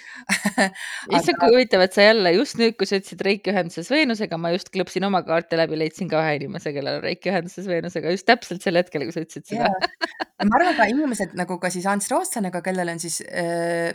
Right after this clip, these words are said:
Speaker 1: Veenuse ühendus reikiga, et nad võivad ka tõesti ka läbi armastuse, kuidagi armastuse energiaga tegelikult tervendada teisi, et siin on midagi sellist ka.
Speaker 2: Mhm.
Speaker 1: Ja siis, mm,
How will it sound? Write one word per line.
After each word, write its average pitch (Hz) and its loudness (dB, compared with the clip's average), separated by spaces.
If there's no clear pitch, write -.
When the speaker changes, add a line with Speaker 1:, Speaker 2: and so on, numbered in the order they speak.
Speaker 1:
Veenuse 196 -2
ühendus 165 -6
reikiga, 180 -4
et 156 -14
nad 165 -12
võivad 196 -4
ka 170 -8
tõesti 202 -6
ka 160 0
läbi 175 0
armastuse, 180 2
kuidagi 170 -2
armastuse 175 0
energiaga 165 -4
tegelikult 160 -8
tervendada 160 -4
teisi, 160 -8
et - -10
siin 180 -8
on 156 -6
midagi 160 -10
sellist - -8
ka. 156 -2
Speaker 2:
Mhm. 170 -8
Speaker 1:
Ja 208 -6
siis, 277 0
mm, 220 -4